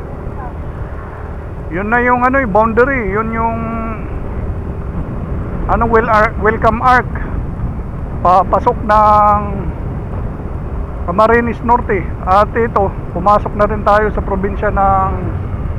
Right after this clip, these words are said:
Quezon Province. Yan, medyo madilim, mga sangkay. Hindi natin kabisado ang daan. Yan. Sabihin, Quezon Province.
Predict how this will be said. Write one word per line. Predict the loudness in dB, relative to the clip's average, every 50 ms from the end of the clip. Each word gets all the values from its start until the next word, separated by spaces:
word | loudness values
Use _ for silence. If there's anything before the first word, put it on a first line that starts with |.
| -4 -4 -2 -2 0 0 0
Quezon | 0 2 2 0 2 4
Province. | 4 4 4 6 4 2 2 2 0 -2 -2 -2 -2 -2 -2 -2 -2 -2 -2 -2 0 0 0 0 -2 -2 -2 -2 -2 -2 -2 -2 -2 -2 -2
Yan, | -2 0 0 0 0 0 0
medyo | -2 0 0 0
madilim, | 2 2 2 4 2 2 2 2 0 0 0 0
mga | 0 2 2
sangkay. | 2 2 2 2 4 6 6 6 6 6 4 2 0 0 -2 -2 -2 -2 -2 -2 -2 -2 -2 0 0 0 -2 -2 -2 -4 -2 -2 -2 -2 -2 -2 -2 -2 -2 -2 -2 -2 -2 -2 -2
Hindi | -2 -2 0
natin | 0 0 0 -2 -2 -2
kabisado | 0 0 0 2 4 4 4 4 4 2
ang | 2
daan. | 4 4 4 6 6 6 6 4 4 2 -2 -2 -4 -4 -4 -4 -4 -4 -2 -2 -2 -4 -4 -4 -6 -4 -6 -6 -6 -6 -6 -4 -4 -6 -6 -6 -8 -6 -6 -6 -6 -6 -4 -4
Yan. | -4 -4 -4 -4 -4 -6 -6 -8 -10 -10 -10 -10 -12 -12 -12 -12 -12 -12 -14 -14 -16 -16 -16 -16 -16 -18 -18 -18 -18 -20 -20 -20 -20 -20 -20 -20 -20 -20 -20 -20 -16
Sabihin, | -14 -12 -10 -8 -8 -8 -6
Quezon | -6 -8 -6 -6 -6 -6 -2 0
Province. | 2 2 2 2 -2 -6 -8